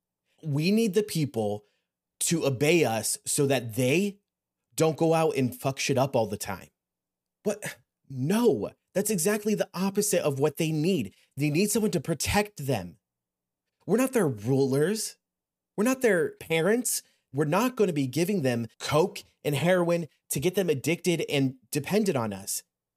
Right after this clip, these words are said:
They're dependent on us because they need a protector. And this goes back and forth and back and forth.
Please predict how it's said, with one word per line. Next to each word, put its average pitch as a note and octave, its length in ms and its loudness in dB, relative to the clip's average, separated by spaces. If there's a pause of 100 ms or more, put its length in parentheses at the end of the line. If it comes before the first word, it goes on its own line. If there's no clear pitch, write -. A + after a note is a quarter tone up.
(160)
They're G3+ 200 2
dependent G#3+ 440 2
on G3 140 2
us G3+ 160 0
because F#3 460 -2
they F3 160 0
need E3 640 0
a C#3 100 -4
protector. D3 760 -4 (600)
And C#3+ 120 0
this D3 140 0
goes C#3 300 2 (140)
back D3 340 0
and B2+ 120 -6
forth C3+ 380 0
and A2 160 -8
back B2 300 -2
and G#2 180 -6
forth. G#2 380 -4